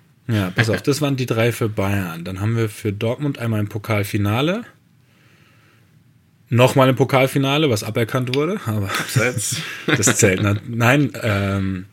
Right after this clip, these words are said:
Speaker 2: Hand?
Speaker 1: äh, vermeintlich nicht hinter der Linie, das war der Pfiff.
Speaker 2: Ah, stimmt, stimmt.
Speaker 1: Ja, das war einmal der Elfmeter im Pokalfinale, dann einmal eben das, was du gesagt hast, mit links gegen Aalen. Ich glaube, viel mehr waren's nicht. Eins fehlt noch, glaube ich.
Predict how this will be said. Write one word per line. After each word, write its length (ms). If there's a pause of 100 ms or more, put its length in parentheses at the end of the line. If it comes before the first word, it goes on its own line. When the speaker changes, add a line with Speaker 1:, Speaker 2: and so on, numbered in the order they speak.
(120)
Speaker 2:
Hand? 260 (140)
Speaker 1:
äh, 380
vermeintlich 500
nicht 160
hinter 180
der 120
Linie, 320
das 200
war 60
der 120
Pfiff. 120
Speaker 2:
Ah, 440
stimmt, 540
stimmt. 320
Speaker 1:
Ja, 420 (460)
das 220
war 160
einmal 200
der 100
Elfmeter 280
im 100
Pokalfinale, 1000
dann 260
einmal 500
eben 180
das, 180
was 100
du 100
gesagt 300
hast, 160
mit 160
links 300
gegen 200
Aalen. 560 (1300)
Ich 160
glaube, 220
viel 280
mehr 260
waren's 420
nicht. 320
Eins 240
fehlt 260
noch, 180
glaube 280
ich. 180